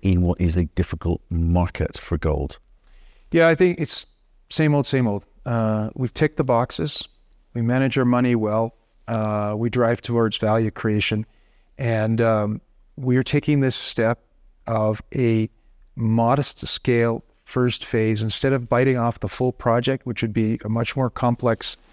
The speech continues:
Speaker 2: uh, initiative, we're, we're, we're biting off the smaller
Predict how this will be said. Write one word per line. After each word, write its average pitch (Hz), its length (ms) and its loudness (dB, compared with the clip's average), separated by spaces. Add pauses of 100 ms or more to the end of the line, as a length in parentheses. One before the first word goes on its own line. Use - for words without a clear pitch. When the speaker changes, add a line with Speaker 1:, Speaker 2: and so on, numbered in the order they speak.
(220)
Speaker 2:
uh, 107 320 0
initiative, 131 560 2 (360)
we're, 117 100 -6 (220)
we're, 113 220 0
we're 113 180 -4
biting 127 360 2
off 123 260 0
the - 100 -6
smaller 117 520 2